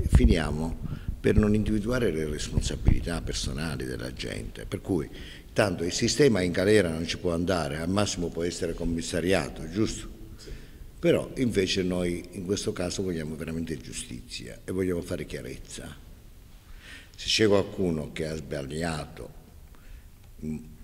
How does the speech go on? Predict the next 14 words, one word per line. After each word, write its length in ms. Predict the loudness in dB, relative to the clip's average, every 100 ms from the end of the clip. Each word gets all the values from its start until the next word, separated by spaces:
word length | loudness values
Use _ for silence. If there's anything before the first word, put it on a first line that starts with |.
| -18 -20 -20 -20 -20 -18 -18 -14 -14
e 120 | -10
che 160 | -4 -4
ha 120 | -2
delle 280 | -4 -4 -6
responsabilità, 880 | -8 -8 -8 -6 -4 -4 -4 -4
è 100 | -2 -4
giusto 280 | -6 -6
che 100 | -6
paghi. 640 | -6 -4 -4 -4 -6 -10 -12 -18 -18 -16 -16 -18 -20 -20 -20 -20 -18 -18 -18 -20 -10
Già 380 | 2 6 6 6
noi 300 | 4 6 6
abbiamo 360 | 6 4 4
avviato 640 | -2 0 2 2 2 0 0
degli, 380 | -2 -4 -2